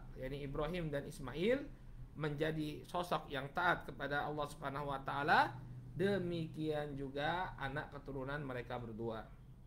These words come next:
Demikian juga anak keturunan mereka berdua. Ini doa dari, eh, Nabi, eh, Ibrahim dan Nabi Ismail alaihissalam. Wa yaqulul Khalil kadzalik. Demikian juga,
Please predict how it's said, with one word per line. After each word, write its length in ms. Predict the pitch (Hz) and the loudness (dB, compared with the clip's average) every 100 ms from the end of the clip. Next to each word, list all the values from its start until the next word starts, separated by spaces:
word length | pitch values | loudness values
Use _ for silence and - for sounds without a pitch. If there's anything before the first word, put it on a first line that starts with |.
| - - - - - - | -18 -18 -18 -18 -18 -12
Demikian 480 | - 131 127 131 127 | -6 -4 -4 -4 -4
juga 320 | 123 135 170 | 0 2 2
anak 380 | 131 135 156 - | 0 -2 -4 -6
keturunan 500 | - 127 123 151 226 220 | -6 -4 2 4 4 2
mereka 320 | 139 120 139 | 0 2 0
berdua. 320 | 127 117 120 | 0 0 0
Ini 220 | 113 151 135 | 0 0 0
doa 320 | 127 170 240 - - - - - - - - - | 4 6 4 0 -14 -16 -18 -16 -16 -14 -12 -10
dari, 500 | 131 123 120 175 208 - - - - - - - | -4 0 2 2 2 -2 -14 -14 -12 -12 -12 -6
eh, 360 | 120 127 123 123 | -2 0 2 0
Nabi, 560 | 123 117 135 160 214 - - - - | -2 -2 0 0 0 -4 -10 -10 -6
eh, 640 | 131 123 123 120 120 120 127 - | -4 -2 -2 -2 -2 -2 -4 -2
Ibrahim 640 | 131 127 120 170 208 196 | 0 0 4 4 4 4
dan 240 | 139 131 | 0 0
Nabi 220 | 131 131 - | -2 -6 -8
Ismail 480 | 139 123 120 196 165 | -6 -4 0 0 0
alaihissalam. 680 | 135 131 120 - 117 107 104 - - - - - - - - - - - - - - - - - | 0 0 -2 -4 -4 -4 -6 -12 -12 -12 -12 -10 -10 -10 -12 -12 -10 -10 -10 -10 -10 -10 0 6
Wa 100 | 208 | 8
yaqulul 500 | 247 220 269 254 240 | 8 8 8 8 8
Khalil 400 | 240 233 247 247 | 6 6 6 4
kadzalik. 720 | 220 220 220 226 214 - - | 4 6 6 8 6 4 2
Demikian 720 | 170 202 226 220 220 214 214 | 4 6 6 4 4 4 4
juga, 560 | 202 202 202 214 233 - | 4 4 6 6 6 4